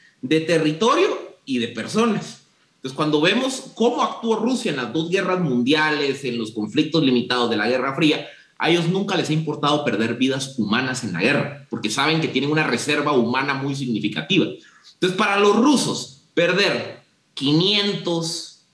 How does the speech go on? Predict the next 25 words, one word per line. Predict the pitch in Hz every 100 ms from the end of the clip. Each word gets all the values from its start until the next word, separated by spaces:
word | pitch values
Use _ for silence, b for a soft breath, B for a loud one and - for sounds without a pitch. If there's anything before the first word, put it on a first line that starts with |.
| _
siete | - 151 151 - 135
mil | 170 180 151 -
o | 139
quince | - 151 123 143
mil | 240 240
soldados | 190 226 427 - - -
no | 117 101
es | 90
nada, | 90 135 151 85
la | -
verdad. | 67 85 107 - -
O |
sea, | 104
en | 104
términos, | 175 233 214 - B B B
para | - 170 165
lo | 170
que | 160 175
ellos | 254 233
están | 139 - -
acostumbrados, | - 160 254 - 220 - -
no | 110 139
es | 160 160 -
absolutamente | - - 110 120 139 110 113 110
nada. | 160 160 -